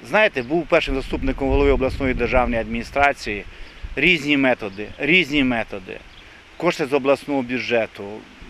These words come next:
е, власники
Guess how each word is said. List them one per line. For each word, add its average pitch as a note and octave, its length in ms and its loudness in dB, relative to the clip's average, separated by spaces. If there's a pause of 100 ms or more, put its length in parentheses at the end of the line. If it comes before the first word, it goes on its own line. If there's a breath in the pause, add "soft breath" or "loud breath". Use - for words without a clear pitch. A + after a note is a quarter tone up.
(260)
е, G#2+ 540 -4 (640 loud breath)
власники D3 920 2